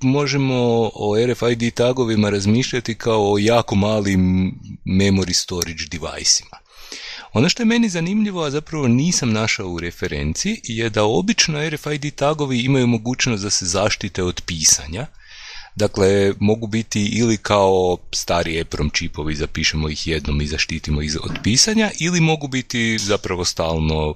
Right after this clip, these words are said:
readable, writable, to jest možemo ih overwrite-ati, ali čak i kad ih zaštitimo, oni imaju jedan,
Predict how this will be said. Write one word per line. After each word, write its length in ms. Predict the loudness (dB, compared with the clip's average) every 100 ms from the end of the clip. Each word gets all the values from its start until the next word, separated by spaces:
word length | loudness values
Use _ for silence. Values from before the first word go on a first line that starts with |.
| -8
readable, 400 | -8 -6 -6 -6
writable, 640 | -4 -2 -4 -4 -4 -2 -2
to 100 | -2
jest 180 | -2 -2
možemo 320 | -2 0 -2
ih 220 | -2 -6 -10 -12 -12 -2
overwrite-ati, 840 | 2 4 2 2 0 0 0 0 -4 -6 -12 -8
ali 260 | -2 2 2
čak 320 | 4 2 2
i 40 |
kad 200 | -4 -6
ih 120 | -6 -6
zaštitimo, 720 | -4 -4 -6 -6 -2 0 2
oni 240 | 2 4
imaju 280 | 2 2 2
jedan, 540 | 2 2 4 4 2